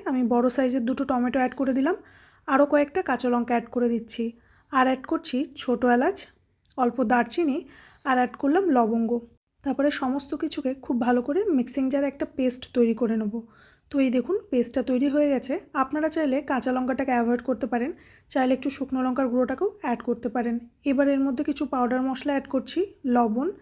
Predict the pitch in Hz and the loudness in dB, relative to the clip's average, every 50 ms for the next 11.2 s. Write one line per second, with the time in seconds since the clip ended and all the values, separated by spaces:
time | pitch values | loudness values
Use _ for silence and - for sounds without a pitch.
0 | - _ _ _ _ _ _ - - - 277 262 226 247 247 240 - 247 247 - | -20 _ _ _ _ _ _ -12 -4 0 0 2 2 2 0 0 0 -2 -2 -2
1 | - 247 254 262 285 392 - - _ _ _ - 269 262 254 262 254 262 - 339 | -2 -2 -2 -2 -2 -4 -6 -8 _ _ _ -2 0 0 0 0 -2 -2 -2 -2
2 | 330 330 - 294 330 403 - - 269 247 - - 277 269 269 262 254 247 240 277 | -2 -2 -2 -4 -4 -2 -2 -2 0 0 0 0 0 0 2 2 0 0 0 -2
3 | 254 262 269 311 403 440 - - - 240 269 254 240 262 247 233 240 226 226 240 | -2 0 0 0 0 0 -2 -6 -4 -2 0 0 2 2 2 2 2 0 0 -2
4 | 233 233 240 240 - - _ _ _ - - 277 269 254 277 269 277 277 285 254 | -2 -2 -4 -6 -10 -16 _ _ _ -4 0 0 2 2 2 2 2 2 0 0
5 | 240 277 269 269 269 - 277 285 247 302 320 370 415 - - - 254 240 247 233 | 0 0 0 -2 -2 -2 -2 -2 0 0 0 0 -2 -2 -2 0 0 2 2 0
6 | 214 - 277 269 339 403 - - _ _ _ _ _ _ _ - 269 269 254 - | -2 -2 -2 -2 -2 -2 -4 -10 _ _ _ _ _ _ _ -2 0 0 0 0
7 | - 311 294 269 285 269 269 - 294 285 294 277 262 247 247 269 294 302 269 254 | -2 0 2 2 2 0 0 -2 0 2 2 2 2 2 2 0 0 0 0 0
8 | 294 381 - - - 339 285 262 254 277 277 302 294 - 320 254 240 - 277 262 | -2 -4 -6 -8 -8 -4 -2 0 2 2 2 2 2 0 -2 -2 -2 0 0 0
9 | 277 277 302 277 262 311 381 415 339 254 220 226 226 285 339 - - 330 262 226 | 0 0 0 0 0 0 -2 -4 -4 -4 -2 0 0 -2 -2 -2 -2 -2 2 2
10 | 254 247 240 233 233 - 254 220 240 233 233 220 226 233 226 - - _ _ _ | 4 2 2 0 -2 -2 0 0 0 0 -2 -2 -4 -6 -8 -10 -20 _ _ _
11 | _ _ - | _ _ -4